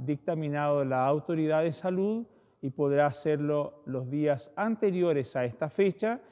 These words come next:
para los cuales el cementerio estará abierto desde las ocho treinta de la mañana hasta las veinte horas, o hacerlo posterior a estos, a esta fecha,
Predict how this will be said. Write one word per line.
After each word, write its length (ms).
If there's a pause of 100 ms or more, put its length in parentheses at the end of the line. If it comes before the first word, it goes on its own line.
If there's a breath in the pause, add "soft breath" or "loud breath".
(220 loud breath)
para 220
los 160
cuales 440
el 80
cementerio 580
estará 640
abierto 600
desde 320
las 300 (340 loud breath)
ocho 300
treinta 460
de 120
la 100
mañana 680
hasta 320
las 240
veinte 460
horas, 520 (280 loud breath)
o 420
hacerlo 680
posterior 840
a 120
estos, 540 (260 loud breath)
a 100
esta 220
fecha, 520